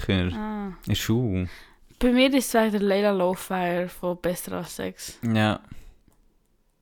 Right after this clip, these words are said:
Speaker 1: Sorry.
Speaker 2: Ja, ich find's wirklich grusig. Vor allem die Kombination, wie du auch richtig, komplett richtig gesagt hast, wie es dann auch für Stereotype halt impliziert werden drinnen.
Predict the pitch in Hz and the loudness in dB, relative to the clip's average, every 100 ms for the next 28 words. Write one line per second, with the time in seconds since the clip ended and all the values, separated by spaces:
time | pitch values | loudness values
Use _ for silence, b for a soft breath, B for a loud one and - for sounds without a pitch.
0 | - - 190 180 - 117 117 120 120 113 | -14 -6 -6 -6 2 8 8 8 6 4
1 | 117 - - 113 117 127 - 131 - 131 | 2 0 2 4 6 4 2 2 8 8
2 | 131 - 120 117 113 - 127 123 110 107 | 10 10 10 10 8 10 10 10 8 6
3 | - 123 120 123 - - 117 117 117 107 | 8 8 8 4 -2 0 2 4 4 4
4 | 113 - - 117 117 - 117 - 113 120 | 0 -2 0 4 4 4 2 6 6 8
5 | 120 110 104 - 107 101 - 117 117 113 | 6 4 2 2 4 4 2 0 6 4
6 | 117 110 113 110 - 107 - 104 104 104 | 4 -2 0 -4 -2 -2 0 -2 -2 -2
7 | 104 107 107 113 | -2 -2 0 -2